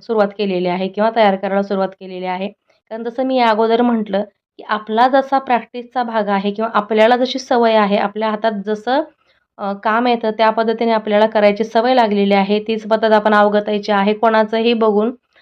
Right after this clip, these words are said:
आपली पद्धत बदलून दुसरी पद्धत तुम्ही जर, अ,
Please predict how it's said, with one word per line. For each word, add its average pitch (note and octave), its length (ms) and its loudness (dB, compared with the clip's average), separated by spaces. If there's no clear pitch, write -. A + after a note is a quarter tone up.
आपली A3+ 260 -10
पद्धत A#3+ 380 -4
बदलून A#3 380 2
दुसरी A3 340 0
पद्धत A3 340 0
तुम्ही A3 240 -10
जर, A3 220 -6
अ, G3+ 60 -14